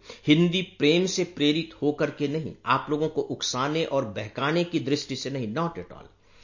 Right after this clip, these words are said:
मैं तथ्यात्मक तरीके से आपके सामने हिंदी और हमारी जो क्षेत्रीय भाषा है, उनकी जो वास्तविक स्थिति है, उनके विद्यार्थियों की जो कमजोरियां हैं, जो उनकी शक्तियां हैं,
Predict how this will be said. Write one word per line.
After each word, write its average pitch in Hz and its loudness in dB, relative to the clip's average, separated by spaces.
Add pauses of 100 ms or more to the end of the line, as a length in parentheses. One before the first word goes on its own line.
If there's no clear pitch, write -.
(240)
मैं 180 6
तथ्यात्मक 196 -2
तरीके 123 -2
से 113 -2 (280)
आपके 131 0
सामने 120 -2 (120)
हिंदी 143 2
और 117 0
हमारी 107 -4
जो 104 -4
क्षेत्रीय 175 -4
भाषा 147 -8
है, 156 -6 (120)
उनकी 123 -4
जो 104 -6
वास्तविक 170 -2
स्थिति 156 -6
है, 165 -6 (300)
उनके 139 0
विद्यार्थियों 123 -4
की 120 -10
जो 101 -8
कमजोरियां 127 -6
हैं, 131 -6
जो 110 -6
उनकी 104 -10
शक्तियां 135 -6
हैं, 147 -4